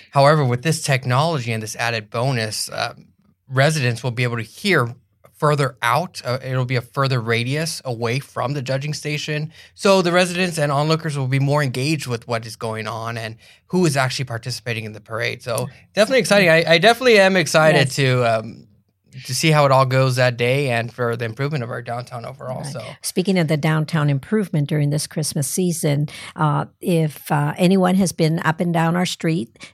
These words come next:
Speaker 2: they will notice that all of our trees have been trimmed back, uh, which in the past have always kind of hindered the lights, which people have said it's kind of dark. There'll be a lot more brightness out there, and even the, the business people will be able to be seen because of the,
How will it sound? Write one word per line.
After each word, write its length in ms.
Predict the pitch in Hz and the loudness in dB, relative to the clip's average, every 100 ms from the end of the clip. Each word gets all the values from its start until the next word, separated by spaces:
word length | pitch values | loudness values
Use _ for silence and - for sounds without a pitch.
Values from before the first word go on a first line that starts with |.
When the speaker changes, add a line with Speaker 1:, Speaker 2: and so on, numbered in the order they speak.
| - | 0
Speaker 2:
they 180 | 175 | 2
will 260 | 160 165 160 | 2 2 2
notice 640 | 165 214 302 156 - - - | 4 4 2 0 0 -4 0
that 200 | 160 - - | 0 0 0
all 240 | 160 180 | 0 0
of 100 | 190 | -2
our 120 | 220 | -4
trees 400 | 214 - 262 - | -4 -8 -8 -6
have 180 | 196 160 | -6 -4
been 160 | 156 151 | -2 -2
trimmed 320 | - 151 151 | -2 -4 -2
back, 500 | 202 220 - - - - - - | -2 -2 -6 -16 -20 -20 -14 -4
uh, 240 | 156 151 | -2 -2
which 440 | 214 170 165 156 | -4 -2 -2 -2
in 200 | 170 147 | -2 -2
the 80 | 147 | -2
past 460 | - 247 277 185 - | -4 -4 -2 -2 -2
have 140 | 165 | -2
always 460 | 156 151 156 165 160 | 0 0 0 -2 -4
kind 300 | - 175 156 | -6 -4 -4
of 80 | 156 | -2
hindered 400 | 190 175 165 160 | -2 0 -2 -2
the 100 | 151 | -4
lights, 560 | 165 185 - - - | -2 -2 -4 -4 -4
which 220 | 185 156 | -8 -8
people 360 | - 170 160 156 | -6 -4 -2 -2
have 80 | 151 | -2
said 240 | - 170 | -4 -4
it's 160 | 160 - | -4 -6
kind 280 | - 165 147 | -6 -4 -4
of 100 | - | -4
dark. 360 | 226 190 - - - - - | -2 -2 -6 -16 -20 -20 -6
There'll 200 | 180 160 | -2 -2
be 180 | 165 165 | 0 -4
a 60 | |
lot 280 | 151 151 - | -4 -6 -6
more 200 | 160 156 | -6 -6
brightness 680 | 135 170 160 165 180 170 - | -4 0 0 0 -2 0 0
out 320 | 165 170 - | 0 -2 -2
there, 480 | 180 170 165 165 165 | 0 2 2 2 0
and 420 | 151 143 147 156 - - | -2 -2 -4 -6 -10 -16
even 520 | - 214 175 160 160 | -6 -2 0 0 0
the, 300 | 156 147 143 - | 0 0 0 -2
the 320 | 156 151 151 | -2 0 0
business 420 | 143 185 - 165 | 0 -2 0 -2
people 320 | - 160 - 156 | -2 -4 -4 -4
will 120 | 156 | -2
be 180 | 156 151 | 0 0
able 280 | 143 160 | 0 -2
to 180 | 143 - | -4 -4
be 160 | 147 139 | -2 -2
seen 600 | - - 175 175 202 214 | -2 0 2 2 0 -2
because 520 | 160 - 170 147 - | -6 -8 -6 -4 -4
of 160 | 160 165 | -6 -4
the, 260 | 147 147 | -4 -4